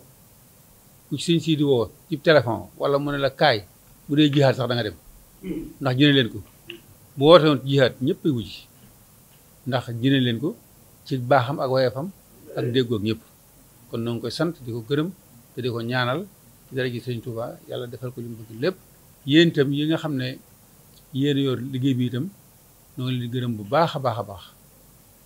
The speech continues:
Am na loolu sax doon naa ko fàttali sëñ Jili mi. Ñi, ñiy màggal si, te yoruñu oto, di paas, nañ ñu dimbali ba paas yi moom,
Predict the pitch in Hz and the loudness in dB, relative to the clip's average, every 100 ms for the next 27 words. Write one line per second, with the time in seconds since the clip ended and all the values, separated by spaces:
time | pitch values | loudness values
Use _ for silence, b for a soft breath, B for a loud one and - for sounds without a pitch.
0 | - 165 156 160 143 139 120 151 151 143 | -20 -8 0 2 2 2 0 -4 -2 0
1 | 131 143 147 131 123 - 127 120 117 117 | -2 -2 -4 -4 -8 -6 -6 -6 -8 -12
2 | - - - _ - - _ - - - | -16 -20 -20 _ -20 -20 _ -20 -20 -20
3 | 151 127 117 117 156 233 - 131 - - | -10 -8 -6 -4 -4 -4 -16 -20 -20 -20
4 | - _ - - - - - - - 139 | -20 _ -20 -20 -20 -20 -20 -20 -14 -6
5 | 143 156 170 151 165 175 165 143 120 - | -2 0 0 0 0 2 0 2 -2 -2
6 | 87 - - - _ - 143 135 143 113 | -14 -16 -20 -20 _ -4 0 2 0 -2
7 | 85 - _ _ _ _ - - _ _ | -6 -14 _ _ _ _ -20 -20 _ _
8 | 135 143 147 110 - - - - - - | -6 -2 0 0 -4 -12 -16 -20 -20 -20
9 | _ _ _ _ _ _ _ _ _ 123 | _ _ _ _ _ _ _ _ _ -6
10 | 127 127 135 127 117 120 123 143 123 131 | -4 -2 -2 -2 -2 -6 0 0 0 -4
11 | 117 | -6